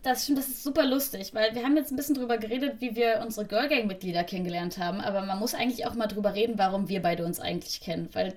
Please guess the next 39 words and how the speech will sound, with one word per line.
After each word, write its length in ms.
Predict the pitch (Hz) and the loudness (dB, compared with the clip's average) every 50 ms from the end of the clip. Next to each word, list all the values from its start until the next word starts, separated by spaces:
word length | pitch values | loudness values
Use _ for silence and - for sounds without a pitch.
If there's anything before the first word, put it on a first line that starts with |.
| - | 0
du 80 | - 233 | 4 4
hast 160 | 226 220 220 | 4 4 2
schon 120 | - 214 202 | 0 -2 -2
gesagt, 360 | 196 196 226 247 262 254 - | -2 2 2 2 2 2 0
du 120 | 254 - | -6 -6
studierst 440 | - - 226 214 226 226 220 220 - | -4 -4 -2 2 2 2 2 2 0
mit 100 | 202 196 | -2 -2
Becky 240 | - 202 202 - 202 | -2 -2 -2 -2 -4
und 100 | 185 - | -4 0
Annika 380 | - 214 262 285 - 311 302 | 2 2 2 2 2 2 0
zusammen, 460 | 294 - 277 254 269 277 277 294 302 - - - - - - - | 0 0 -2 0 2 4 4 4 2 0 -6 -20 -20 -12 -2 2
aber 240 | 226 220 - - - | 6 8 8 10 8
ich 100 | 302 - | 8 4
studiere 340 | - 320 226 214 208 180 175 | 4 4 6 6 4 4 4
überhaupt 280 | 175 180 175 165 - - | 2 2 2 2 0 -2
nicht 200 | 175 180 160 175 | -6 -6 -4 -4
mit 120 | 175 - | -4 -4
dir 80 | 170 - | -4 -4
zusammen. 460 | - 180 185 175 185 226 262 - - - - - | -4 -2 0 0 0 0 0 -2 -6 -10 -14 -12
Ich 100 | 196 - | -8 -6
studiere 240 | - 202 190 208 190 | -2 -2 0 0 0
nämlich 260 | 185 175 165 - - | 0 -2 -2 -4 -2
Lehramt, 580 | 170 170 175 170 - 226 277 349 349 - - - - - - - - - - - | 0 0 0 2 4 4 4 4 4 0 -4 -8 -10 -18 -20 -20 -20 -20 -18 -12
Steffi 480 | - - - - 220 208 214 226 226 214 | -8 -6 2 6 6 6 6 4 2 2
studiert 500 | - 214 196 180 202 196 196 202 202 - - - _ _ - - - - - | 2 0 0 2 6 8 8 8 8 4 -4 -8 _ _ -20 -20 -16 -6 -2
more 340 | 214 214 208 208 214 220 214 | 2 4 6 8 8 8 10
or 80 | 208 | 10
less 220 | 208 202 208 208 - | 8 8 6 6 4
Kommunikationswissenschaften 1120 | 208 202 202 202 180 - 180 - - 226 254 269 285 277 277 294 - 339 320 - - 403 427 427 - - | 0 0 2 0 0 -2 0 2 2 2 4 4 2 0 0 2 2 2 2 2 -2 -8 -8 -8 -6 -2
und, 840 | - 220 220 220 220 220 220 220 220 220 220 220 220 226 220 214 - | 2 4 4 6 6 6 6 6 4 4 2 -2 -4 -4 -4 -4 -2
äh, 240 | 226 220 208 208 202 180 | 2 2 2 2 2 2
wir 240 | 202 254 302 311 254 | 4 4 4 4 6
haben 260 | 240 233 233 262 269 | 4 4 4 4 2
uns 680 | - - 220 208 226 254 302 359 - - - - - - - | 2 2 0 2 4 4 2 2 2 0 -2 -4 -4 -6 -4
nicht 300 | 180 196 269 - - 339 | -2 0 0 0 2 2
über 140 | 285 277 | 4 4
die 100 | 214 214 | 4 2
Uni 240 | 208 208 208 190 185 | 0 -2 -4 -4 -4
kennengelernt 720 | - 190 175 165 175 175 170 170 175 202 247 302 349 - | -6 -6 -4 -4 -4 -4 -4 -4 -2 0 0 0 0 -2